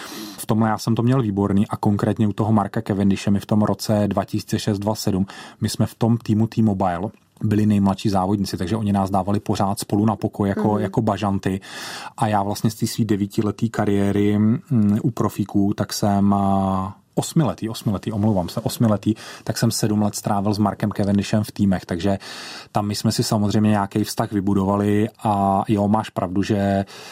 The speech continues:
Speaker 1: já bych to asi dělal stejně, protože je to profesionální, takže když ti řeknou, „Pojedeš na tohodle,“
Speaker 2: Mhm.
Speaker 1: a nemusíš ho, tak bych to určitě udělal,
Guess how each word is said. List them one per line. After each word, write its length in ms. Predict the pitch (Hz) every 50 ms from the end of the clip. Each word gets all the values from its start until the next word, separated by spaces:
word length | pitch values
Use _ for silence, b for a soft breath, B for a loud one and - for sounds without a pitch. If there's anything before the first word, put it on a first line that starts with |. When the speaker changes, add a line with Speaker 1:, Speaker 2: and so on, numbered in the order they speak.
| B B B B B
Speaker 1:
já 80 | 107
bych 120 | 110 131 -
to 120 | - 160
asi 160 | 143 - -
dělal 180 | 151 160 160 151
stejně, 300 | - - 113 101 104 104
protože 580 | - 87 87 113 - 127 113 110 110 110 113 - -
je 120 | 123 110
to 160 | - - 120
profesionální, 800 | 107 - - - - - - 113 - - 120 117 113 117 120 120
takže 160 | 120 113 104 110
když 160 | 101 98 -
ti 120 | - 113
řeknou, 420 | 110 107 - - 117 110 107 107 107
„Pojedeš 420 | 101 - 104 104 101 117 110 -
na 100 | - 101
tohodle,“ 360 | - 110 110 117 113 107 110 110
Speaker 2:
Mhm. 60 | 110
Speaker 1:
a 40 | 107
nemusíš 400 | 101 95 98 101 - - 104 113
ho, 80 | 107
tak 120 | - 101 98
bych 120 | 101 -
to 120 | - 113
určitě 340 | 101 98 - - - - 123
udělal, 340 | 101 92 95 101 98 101